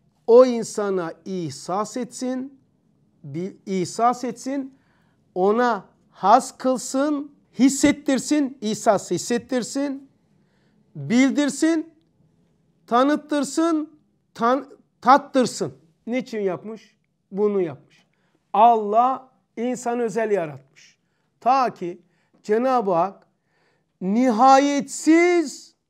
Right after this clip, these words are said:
nihayetsiz pek çok enva nimetini, aksam-ı ihsanatını, tabakayı rahmetini o insana ihsas ettiriyor.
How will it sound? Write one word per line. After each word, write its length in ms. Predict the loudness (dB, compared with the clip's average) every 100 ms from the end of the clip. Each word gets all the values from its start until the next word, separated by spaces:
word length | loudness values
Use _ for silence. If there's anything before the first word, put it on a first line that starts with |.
| _ _
nihayetsiz 1080 | -6 0 4 4 4 0 -4 -4 -4 -8 -18 _ _ _ _ _ _ _ _ -2
pek 400 | 2 2 -2 0
çok 580 | 6 8 8 2 -16 _ _ _ _ _ _ _ 2
enva 480 | 4 6 8 8 6
nimetini, 800 | 2 2 0 0 -2 0 -2 -8 _ _ _ _ _ _ 8
aksam-ı 680 | 8 8 4 4 6 2
ihsanatını, 800 | -2 0 0 2 0 0 0 0 -2 _ _ _ _ _ _ -4
tabakayı 720 | -2 0 0 4 4 4 4
rahmetini 880 | 2 2 -2 -4 -4 -2 0 -2 -8 -2
o 180 | 4 4
insana 840 | 2 -4 -6 -4 -4 -4 -6 -12 _ _ _ -10
ihsas 580 | -6 -6 -4 0 0 0
ettiriyor. 600 | -4 -4 -8 -8 -10